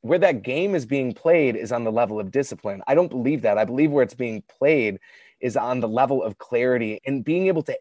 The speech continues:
anchor yourself in that which is working towards maybe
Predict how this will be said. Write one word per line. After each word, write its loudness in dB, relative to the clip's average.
anchor -2
yourself 2
in -6
that 2
which 0
is 2
working 4
towards 4
maybe 4